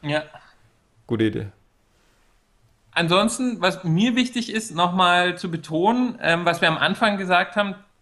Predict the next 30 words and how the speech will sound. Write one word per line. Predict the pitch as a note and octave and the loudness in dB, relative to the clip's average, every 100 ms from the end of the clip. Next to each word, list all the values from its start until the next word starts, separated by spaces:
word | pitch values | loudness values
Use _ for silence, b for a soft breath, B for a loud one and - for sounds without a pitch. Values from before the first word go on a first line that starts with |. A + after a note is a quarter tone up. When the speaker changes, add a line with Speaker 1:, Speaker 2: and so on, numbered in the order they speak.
| - | -8
Speaker 1:
dass | D#3+ - | -6 -6
du | - F3 D#3 | -2 0 0
für | D#3+ | -2
dich, | D3+ A3 - - _ | 0 0 -2 -16 _
äh, | D3 D3 D3 D3 D3+ - - | 2 4 6 4 2 -6 -6
den | D3 | -4
Grund | C#3+ D#3 B3+ B3+ | 0 4 4 2
findest, | - G3 G3 G3 - | 0 -2 -2 -2 0
warum | - G3+ B3 | 0 4 2
du | G#3 | 2
das | C#3+ C#3+ | -2 0
machen | C3 C3+ B2+ | 0 0 -2
willst. | A#2+ A#2 - - _ b b b b b - | -4 -6 -12 -20 _ b b b b b -6
Weil | B2 B2+ B2+ - | 2 2 2 -4
das | C#3+ | -6
ist | D#3 C#3 | -6 0
wirklich | F3+ F#3+ F#3+ F#3 - | 0 2 0 0 -2
ein, | C#3+ D#3+ D#3 D3+ D3+ | 0 2 0 -2 -4
ein, | C3 C#3 C#3+ C#3 C#3 | -2 0 2 0 0
ähm, | C3 B2+ B2+ B2+ B2+ A#2+ _ _ - | 2 2 2 0 -4 -8 _ _ -2
ein | C#3 | 0
wichtiger, | D#3+ F#3 G3 E3 D#3 D3 | 0 0 -2 4 4 4
ein | D3 | 2
ganz, | D3 F#3 | 0 -2
ganz | F#3+ F3 | -2 -4
wichtiger | F3+ F#3 E3 D#3+ | -4 -6 -2 -2
Aspekt | D3+ - E3+ - | -2 -4 -4 -2
bei | C#3 | 0
der | C3+ | 0
Motivation. | C#3 C#3 B2+ B2 - D3 C#3+ | -2 -2 -2 -2 -4 -4 -4